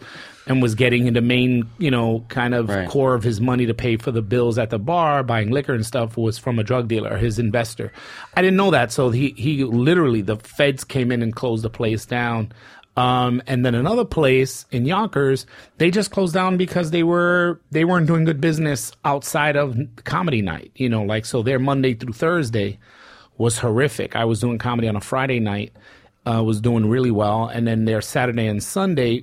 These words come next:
Speaker 1: kept getting shut down because of the music ordinance in
Speaker 2: Noise
Speaker 1: Yonkers.
Speaker 2: complaints.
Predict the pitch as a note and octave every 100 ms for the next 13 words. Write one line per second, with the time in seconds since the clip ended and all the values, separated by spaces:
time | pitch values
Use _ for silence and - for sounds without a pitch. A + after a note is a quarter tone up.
0 | - D3 C3+ B2 A#2+ A2+ - C#3 A2+ B2
1 | B2 A#2+ A2+ G2+ A#2+ A2+ G#2+ - A2+ G#2
2 | G2+ G2+ B2 F#3+ D3 - A#2+ G#2 G#2 G2+
3 | G2+ - A2+ G#2+ A2 G2 F#2+ F#2+ E2+